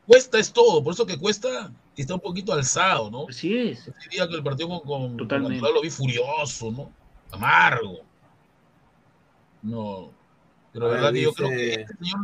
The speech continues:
Speaker 1: Lavallén lo que sí ha priorizado bastante es que le gusta priorizar su arco defensivo, ¿no? Y Cáceres tuvo bu-, bu-, buenas tapadas también contra,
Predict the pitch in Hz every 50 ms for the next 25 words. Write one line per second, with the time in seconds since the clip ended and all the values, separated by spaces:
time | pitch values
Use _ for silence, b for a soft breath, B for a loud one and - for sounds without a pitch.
0 | 190 180 160 151 147 156 175 202 226 247 226 175 156 139 139 143 135 - 180 185
1 | 185 185 196 180 165 147 131 180 175 175 165 147 - 170 175 175 - - 185 196
2 | 208 214 - _ _ - - _ _ _ _ _ _ 151 160 156 - - 170 160
3 | 151 139 131 123 117 110 98 - - _ _ _ _ _ - 120 123 143 156 135
4 | 151 151 147 139 127 123 151 147 135 151 151 147 147 135 160 151 127 110 120 110
5 | 104 - 120 110 92 87 - - - _ _ _ _ _ _ _ _ _ _ -
6 | 135 135 131 131 127 - - 175 196 202 226 269 247 185 147 185 185 180 175 175
7 | 175 156 170 170 180 190 190 - - 147 135 156 160 160 147 135 - 123 131 135
8 | 135 135 131 113 110 104 98 95 92 87 85